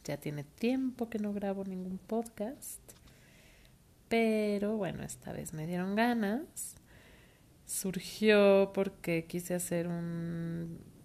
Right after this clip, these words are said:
pues una transmisión en vivo en Instagram acerca del tema de las energías, las limpias, las sanaciones y bueno, tu curandera interior.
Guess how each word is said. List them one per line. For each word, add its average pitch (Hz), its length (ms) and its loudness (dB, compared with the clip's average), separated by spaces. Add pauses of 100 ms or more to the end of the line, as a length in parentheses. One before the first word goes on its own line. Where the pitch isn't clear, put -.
(100)
pues 160 160 -2
una 170 180 2
transmisión 165 580 0
en 175 200 0
vivo 190 280 6
en 185 160 0
Instagram 175 880 -2 (720)
acerca 165 460 0
del 165 220 0
tema 165 280 2
de 165 80 6
las 139 240 0
energías, 165 1120 2
las 147 300 -4
limpias, 175 720 -2
las - 160 -12
sanaciones 170 1400 0 (640)
y 143 100 -6
bueno, 139 200 -8 (100)
tu - 100 -12 (120)
curandera 151 760 -2
interior. - 600 -8